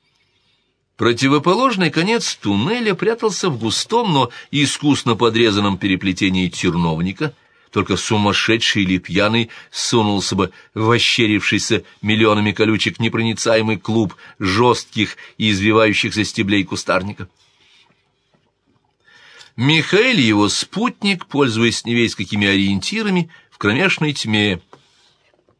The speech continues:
из этого колючего капкана выбрались, не отцарапавшись. Правда, в последний момент Михаил,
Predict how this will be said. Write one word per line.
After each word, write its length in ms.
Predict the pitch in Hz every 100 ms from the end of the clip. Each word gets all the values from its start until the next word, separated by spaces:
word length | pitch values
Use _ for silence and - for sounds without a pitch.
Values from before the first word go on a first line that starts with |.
| _
из 260 | - 107 98
этого 300 | 110 113 101
колючего 480 | 101 95 113 - 107
капкана 400 | 101 - 104 104
выбрались, 720 | 95 95 90 92 98 - - _ _ _ _
не 140 | - 98
отцарапавшись. 880 | 90 - 87 85 90 - - - - _ _ _ _ _ _ _ - - - -
Правда, 440 | - 113 110 98 98
в 100 | -
последний 520 | 104 - 107 95 101
момент 640 | 98 98 101 110 110 95
Михаил, 480 | 101 90 98 95 92